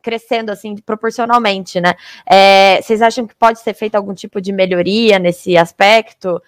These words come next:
É, ou os dados que as empresas disponibilizam já são suficientes pra fazer a avaliação dessa questão de risco, até do preço mesmo do contrato, né?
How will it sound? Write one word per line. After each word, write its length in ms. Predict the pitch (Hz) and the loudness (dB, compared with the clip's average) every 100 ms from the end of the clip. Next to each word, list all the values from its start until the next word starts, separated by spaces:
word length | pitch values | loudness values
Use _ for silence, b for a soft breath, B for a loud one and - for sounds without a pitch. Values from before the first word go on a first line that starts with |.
| b b b | b b b
É, 440 | 180 180 175 170 - | 0 2 4 2 0
ou 400 | 202 196 196 185 | 0 2 0 0
os 140 | 196 | -2
dados 260 | 185 180 180 | 2 0 0
que 80 | 202 | -6
as 120 | 175 | -6
empresas 360 | 175 190 180 180 | -8 -8 -8 -10
disponibilizam 680 | 170 196 175 175 175 175 | -8 -6 -4 -4 -6 -6
já 120 | 180 175 | -4 -4
são 200 | 190 180 | -4 -10
suficientes 500 | - 180 185 175 170 | -10 -6 -4 -4 -4
pra 160 | 165 | -6
fazer 220 | - 170 | -4 2
a 40 | 170 | 2
avaliação 680 | 165 165 165 - 156 151 - | 4 4 2 0 -2 -4 -8
dessa 300 | 147 156 160 | -4 -4 -4
questão 240 | 160 - | -10 -10
de 140 | 160 165 | -8 -6
risco, 520 | 165 165 - - 156 _ _ _ _ | -4 -4 -6 -12 -12 _ _ _ _
até 240 | - - | -6 -2
do 140 | 175 180 | -2 -2
preço 380 | 175 175 170 160 | -2 -2 -4 -4
mesmo 320 | 156 160 156 | -4 -4 -6
do 80 | - | -8
contrato, 500 | 156 156 147 - 147 | -6 0 -2 -2 -8
né? 160 | 147 | -10